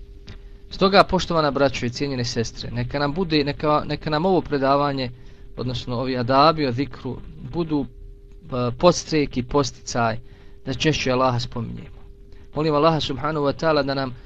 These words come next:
svima, jel, očisti naša srca i da nas učini od onih koji ga često spominju,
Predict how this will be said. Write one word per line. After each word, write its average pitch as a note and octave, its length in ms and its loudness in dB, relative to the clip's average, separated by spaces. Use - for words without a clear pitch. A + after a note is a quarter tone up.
svima, D#3+ 600 4
jel, B2+ 240 0
očisti - 340 -2
naša B2+ 260 -2
srca - 440 -6
i A#2+ 80 -4
da C#3 80 0
nas C#3+ 220 0
učini F3+ 280 0
od D#3 100 0
onih D3+ 240 2
koji C#3 140 2
ga B2 100 0
često B2+ 400 2
spominju, B2 520 0